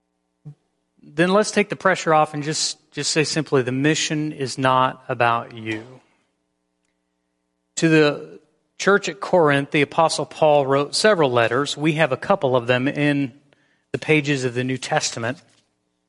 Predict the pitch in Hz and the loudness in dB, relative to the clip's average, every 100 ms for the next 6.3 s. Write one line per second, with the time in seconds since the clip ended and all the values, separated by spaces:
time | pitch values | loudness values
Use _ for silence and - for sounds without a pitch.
0 | _ - 139 170 214 175 180 160 139 - | _ 0 4 4 4 4 4 4 0 -18
1 | - - _ _ - 156 180 208 - 139 | -20 -20 _ _ -2 2 4 2 0 2
2 | 135 135 147 156 131 135 151 147 147 143 | 2 4 4 4 0 0 2 4 2 0
3 | 135 190 151 151 139 151 - 143 156 143 | 0 2 4 2 2 0 2 2 2 0
4 | 143 135 127 - 180 143 131 127 139 147 | -4 -4 -4 0 2 0 -2 -6 0 0
5 | 151 - - _ _ - 165 170 202 185 | -2 -10 -20 _ _ 0 2 4 2 2
6 | 160 147 | 0 -2